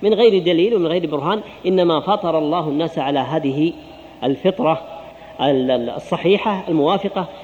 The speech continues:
ل-، ل-، ل-، ل-، الموافقة للحق. فلما قال له هذا قال: "فكيف ندفع هذه الضرورة عن قلوبنا؟" يعني أجبنا، يعني ما دام أنكم تقولون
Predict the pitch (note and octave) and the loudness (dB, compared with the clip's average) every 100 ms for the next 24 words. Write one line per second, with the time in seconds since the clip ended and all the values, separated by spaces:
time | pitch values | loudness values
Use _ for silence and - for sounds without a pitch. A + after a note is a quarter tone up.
0 | - D3 D#3 D#3 C#3+ C3+ C3+ B2 C3+ B2 | -6 0 0 2 -2 -2 -4 -6 -8 -10
1 | C3 A#2+ B2 F#2 E2+ F#2+ B2+ E3 F3 F3+ | -8 -6 -6 -6 -8 -8 0 0 2 2
2 | D#3+ C3 - - - - - - - - | 2 2 0 -10 -14 -20 -20 -20 -20 -20
3 | - - - - - F3 D#3+ - - E3 | -20 -20 -20 -8 0 0 0 -6 -4 0
4 | G3+ F3+ - F#3+ E3+ D#3 D#3+ D3+ D3+ C#3 | 2 2 2 2 4 4 2 2 0 -2
5 | - D#3+ G3+ A#3 - - - F#3+ F#3+ C#4+ | -2 2 2 0 -10 -18 -4 -2 2 2
6 | A#3 D3 F#3+ - - - - D3+ G#3 A3+ | 2 0 -2 -4 -12 -16 -6 2 4 2
7 | F3+ G#3 G3+ G3+ - - - - G#3+ A#3+ | 2 4 6 4 2 -8 -14 -4 0 4
8 | F#3+ E3+ E3+ F#3+ E3 C#3+ C#3+ C3 A#2 A2+ | 4 4 4 4 2 -2 -2 -4 -2 -4
9 | A#2+ E3+ G3+ G3 G3 A3+ F#4+ C3+ A#2 A2+ | -4 -4 -4 -6 -8 -4 -2 -2 -4 -6
10 | A2+ F#3 A3 F3+ F3 D#3 D3 D#3+ D#3 D3 | -6 -4 -2 -2 -2 -2 -4 -4 -6 0
11 | E3+ F#3 | 4 4